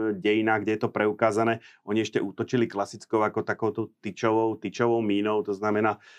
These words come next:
kde sa loď priblí-, kde sa Hanley priblížila v takom polo-, <laughs> takmer poloponorenom stave, e, k slupu, e, Housatonic. Mm,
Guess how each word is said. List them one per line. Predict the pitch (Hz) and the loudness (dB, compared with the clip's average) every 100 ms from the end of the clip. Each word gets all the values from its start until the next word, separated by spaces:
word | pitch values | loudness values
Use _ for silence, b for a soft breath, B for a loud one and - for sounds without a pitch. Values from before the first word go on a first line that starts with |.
| B | B
kde | B 92 107 107 107 | B 0 2 2 0
sa | - 110 107 107 | 2 2 4 4
loď | 104 107 107 | 2 0 -2
priblí-, | 104 101 107 101 | -4 -2 -2 -2
kde | 107 104 | -4 -2
sa | - | 0
Hanley | 107 104 104 107 | 0 2 0 -2
priblížila | 98 95 104 95 107 110 | -2 -2 -2 -2 0 0
v | 110 _ _ - - _ | -2 _ _ -20 -20 _
takom | - 110 117 101 - _ _ _ _ | -6 -2 0 -2 -8 _ _ _ _
polo-, | - 147 135 - | 0 0 0 -6
<laughs> | |
takmer | 117 104 117 | -10 -4 -4
poloponorenom | - 101 101 104 104 104 107 107 | -2 -2 -2 -2 0 0 0 0
stave, | 95 - 104 104 107 B B B | -2 0 2 4 0 B B B
e, | B 104 104 104 104 104 104 | B 2 2 2 0 0 -2
k | 92 117 110 107 107 104 101 98 95 95 85 85 - | 0 0 2 2 2 2 2 2 2 2 0 -2 -8
slupu, | - - 117 117 127 120 | -16 -4 -2 2 2 4
e, | 107 104 95 | 4 2 0
Housatonic. | 101 98 120 120 120 135 - b b b | -2 -6 -2 2 2 0 -4 b b b
Mm, | - 104 104 104 104 104 98 | -6 -2 0 -2 -2 -2 -2